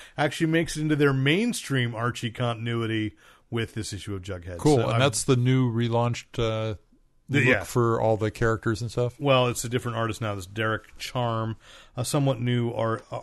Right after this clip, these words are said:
Speaker 1: artist on it. But I, I've really enjoyed this. I, is Chip Zdarsky's or, no, it's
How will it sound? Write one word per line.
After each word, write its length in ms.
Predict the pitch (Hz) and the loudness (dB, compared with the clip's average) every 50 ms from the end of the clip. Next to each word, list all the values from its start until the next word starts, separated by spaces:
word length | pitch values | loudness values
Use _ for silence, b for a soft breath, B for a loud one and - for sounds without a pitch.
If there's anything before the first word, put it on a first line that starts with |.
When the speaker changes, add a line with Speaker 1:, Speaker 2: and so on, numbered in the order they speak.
| - - | -8 -6
Speaker 1:
artist 380 | 131 120 117 113 107 - - | -4 -4 -4 -4 -6 -4 -4
on 160 | 120 113 113 113 | -4 -2 -2 -4
it. 120 | 113 - - - | -6 -8 -8 -4
But 160 | - 165 165 | -4 -4 -2
I, 540 | 175 202 240 220 185 175 165 170 170 180 196 | 0 -2 -2 -2 -4 -8 -10 -6 -2 -2 -2
I've 220 | 190 175 139 143 | -2 -2 -2 0
really 280 | 151 160 156 151 139 127 | 2 4 4 4 4 2
enjoyed 460 | 123 113 104 120 120 120 120 110 107 | 2 0 0 0 0 2 0 0 0
this. 320 | 117 113 110 107 - - | -2 -2 -2 -2 -4 -8
I, 120 | 113 110 120 | -10 -10 -10
is 360 | 123 131 135 139 135 127 - | -8 -8 -10 -10 -10 -12 -12
Chip 200 | - - 175 - | -10 -12 -10 -8
Zdarsky's 500 | 143 139 143 151 147 - - 147 139 151 | -6 -6 -4 -4 -6 -6 -8 -8 -6 -6
or, 120 | 143 117 120 | -6 -4 -4
no, 200 | 113 104 98 95 | -6 -6 -6 -6
it's 180 | 98 - - | -8 -10 -12